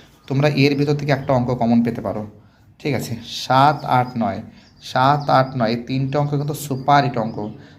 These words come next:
এখান থেকে কিন্তু একটা অঙ্ক আসার চান্স কিন্তু খুবই বেশি বলে আমি মনে করি। এবার আমি তোমাদের দেখাচ্ছি দশ, এগারো, বারো। এই তিনটে থেকে কিন্তু একটা অঙ্ক মাধ্যমিক পরীক্ষা আসার চান্স খুবই বেশি, দশ, এগারো, বারো।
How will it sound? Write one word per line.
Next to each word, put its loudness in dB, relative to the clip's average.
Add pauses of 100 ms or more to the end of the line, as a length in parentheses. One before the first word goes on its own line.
(140)
এখান -2
থেকে -4
কিন্তু -2
একটা 2
অঙ্ক 2
আসার 2
চান্স -2
কিন্তু -6
খুবই -6 (320)
বেশি 0
বলে 2
আমি 2
মনে 0
করি। -6 (560)
এবার 0
আমি 0
তোমাদের -2
দেখাচ্ছি -2 (680)
দশ, 4
এগারো, 0
বারো। -2 (960)
এই 2 (120)
তিনটে 2
থেকে 0
কিন্তু 2 (100)
একটা -2
অঙ্ক -2 (100)
মাধ্যমিক 0
পরীক্ষা -2
আসার -4
চান্স 0
খুবই -4
বেশি, -4 (140)
দশ, 4 (100)
এগারো, -2 (120)
বারো। 0